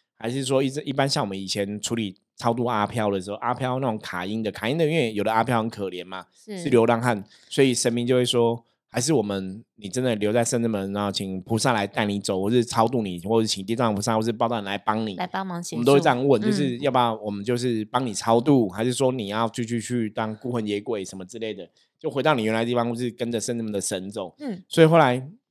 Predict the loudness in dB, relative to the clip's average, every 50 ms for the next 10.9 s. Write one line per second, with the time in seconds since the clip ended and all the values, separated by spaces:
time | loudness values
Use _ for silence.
0 | _ 0 2 4 6 6 6 4 2 -2 -4 -6 -6 -6 _ _ _ _ _ _
1 | 0 6 6 6 6 6 2 2 2 4 4 4 2 0 -8 _ _ _ _ -8
2 | -4 -2 0 2 4 4 4 4 4 2 2 2 2 0 -2 -2 -4 -10 -14 _
3 | _ _ _ _ _ -8 -4 -2 0 0 2 2 2 0 0 0 -2 -4 -2 -2
4 | -4 -2 0 0 2 2 0 0 -4 _ _ _ _ _ _ _ _ _ _ -10
5 | -6 -2 0 0 0 -2 -4 -10 -10 -10 -10 -6 -4 -4 -4 -4 -4 -4 -2 0
6 | 0 0 0 0 -2 -2 -2 -6 -6 -4 -4 -4 -4 -6 -4 -4 -6 -6 -8 -14
7 | -18 -14 -14 -12 -8 -4 -2 -2 -4 -4 -8 -12 -8 -4 -4 -2 -2 -4 -6 _
8 | -20 _ _ _ _ _ -2 2 2 2 2 0 -4 -6 -6 -4 -4 -4 -2 -2
9 | 2 4 6 6 6 6 4 0 -6 -8 -12 -8 -6 -6 -6 -6 -8 -10 -10 -12
10 | -6 -4 -4 -4 -2 2 4 6 6 6 6 4 2 0 -4 -4 -6